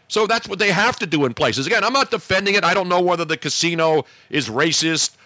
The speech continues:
or whether they do this routinely. I don't know what happened. I wasn't there, so I, I don't know what to make of this. And, and Ben Simmons, by the way, in the Instagram video is sort of laughing.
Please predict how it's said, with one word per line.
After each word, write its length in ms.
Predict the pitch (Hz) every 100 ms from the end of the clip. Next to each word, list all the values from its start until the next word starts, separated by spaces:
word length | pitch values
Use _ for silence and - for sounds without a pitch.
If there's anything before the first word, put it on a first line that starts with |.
| - -
or 120 | 127
whether 200 | 160 160
they 120 | 143
do 240 | 120 156
this 180 | 156 156
routinely. 580 | 127 120 - 165 160 160
I 120 | 196
don't 120 | 240
know 100 | 175
what 120 | 131 113
happened. 300 | 127 143 147
I 80 |
wasn't 340 | 175 180 147 135
there, 340 | 143 147 160 - - - -
so 160 | 156
I, 260 | 160 185 175
I 40 | 208
don't 100 | 190
know 80 |
what 140 | 175 -
to 80 | 131
make 240 | 147 156
of 80 | 147
this. 320 | 156 160 - - _
And, 160 | - 170
and 160 | 220 214
Ben 160 | 262
Simmons, 340 | 254 247 240 160
by 160 | 156
the 80 | 151
way, 160 | 143 143
in 160 | 202 240
the 160 | 220
Instagram 500 | 196 220 170 160 151
video 400 | 127 214 226 147
is 80 | 147
sort 220 | - 196
of 100 | 175
laughing. 640 | 143 170 220 254 - 95